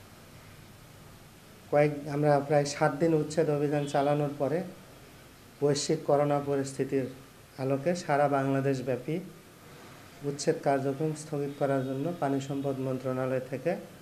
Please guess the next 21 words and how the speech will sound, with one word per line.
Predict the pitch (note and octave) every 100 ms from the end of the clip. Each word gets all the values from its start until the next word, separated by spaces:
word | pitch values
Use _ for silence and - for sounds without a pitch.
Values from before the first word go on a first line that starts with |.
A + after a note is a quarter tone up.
| - - - - - - -
একটা | - C3 D3
পরিপত্র | E3 D#3+ C#3 C#3 C#3
জারি | B2+ A#2
করা | A#2 G#2+ G#2
হয়। | G2 - - - - - - - - - - - - - - -
আগামী | C#3+ D3+ E3+ F3+
মাসের, | F3 E3+ F3+ F3 F3 -
এ | F3
মাসেরই | F3+ F3+ F3 F#3 F#3+ G#3+
বিশ | D3+ E3+ -
তারিখ | F3 E3 E3
থেকে | D#3+ D3+ G#3+ - - - - - D3+
উচ্ছেদ | D3+ - E3 E3
কার্যক্রম | D3+ C#3+ C#3+ D3 F3+ G#3+ - - - - - - - - - - -
শুরু | - E3 E3
করার | E3 D3+ F3
নির্দেশনা | E3 D3+ D#3+ D#3+ D#3 D3+
দিয়ে | C#3+ F#3+
পরিপত্রটি | E3 D#3 D3+ C#3 C#3+ E3
জারি | C#3+ C#3 C#3
হয়েছিল। | C3+ C3+ C3+ D3+